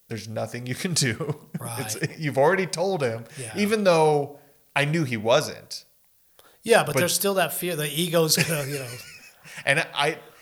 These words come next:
Speaker 1: it prob-, I can remember it happening probably a half dozen times, you know, and, um,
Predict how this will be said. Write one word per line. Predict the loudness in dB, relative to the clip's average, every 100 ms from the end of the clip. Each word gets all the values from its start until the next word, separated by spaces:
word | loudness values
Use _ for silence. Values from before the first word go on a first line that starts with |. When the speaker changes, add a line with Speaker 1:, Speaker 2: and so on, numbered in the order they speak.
| -20 -8
Speaker 1:
it | -8 -4
prob-, | 0 0 2
I | 0
can | 0 -4
remember | -4 -2 -2
it | 0
happening | -2 -2 -6 -6
probably | -4 -4 -2 -6
a |
half | -6 -8 -4
dozen | -6 -6 -8
times, | -10 -10 -10 -12 -12 -10 -10 -14 _ _ _ _ _ _
you | -12 -10
know, | -6 -6 -6 -8 -8
and, | -8 -8 -10 -14 -18 -16 -10
um, | -10 -10 -12 -16 -20